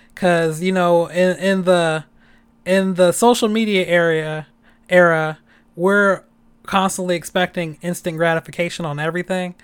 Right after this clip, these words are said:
So Drake released a diss track on the day of his, on Pusha T's album release. So naturally, everybody's like, "Oh,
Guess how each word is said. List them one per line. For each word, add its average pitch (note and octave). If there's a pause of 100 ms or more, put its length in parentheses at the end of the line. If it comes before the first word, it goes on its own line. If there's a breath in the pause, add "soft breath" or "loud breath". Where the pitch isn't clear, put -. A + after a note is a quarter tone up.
(360 loud breath)
So D3+
Drake F#3+
released F3+
a D#3+
diss F3
track E3+
on D#3
the C#3+
day E3
of D#3+
his, D#3 (100)
on E3+
Pusha F#3
T's F3 (360 soft breath)
album F#3
release. D#3 (240 loud breath)
So D#3
naturally, E3+
everybody's D#3+
like, D#3
"Oh, D3+